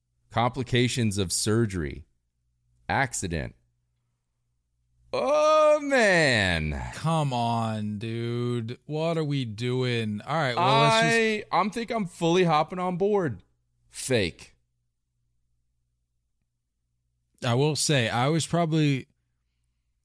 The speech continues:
Speaker 2: I was probably moderate on the scale here. I was probably moderate,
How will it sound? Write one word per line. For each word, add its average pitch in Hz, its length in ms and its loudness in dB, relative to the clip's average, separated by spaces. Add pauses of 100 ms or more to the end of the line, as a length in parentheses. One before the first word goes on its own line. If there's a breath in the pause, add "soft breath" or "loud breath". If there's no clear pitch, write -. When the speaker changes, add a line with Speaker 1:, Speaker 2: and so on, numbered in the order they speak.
(440)
Speaker 2:
I 151 140 2
was 190 100 0
probably 190 320 0
moderate 123 580 -2 (100)
on 120 200 0
the 113 60 0
scale 135 440 0
here. 147 240 2
I 120 80 0
was 127 100 0
probably 160 300 0
moderate, 113 680 -2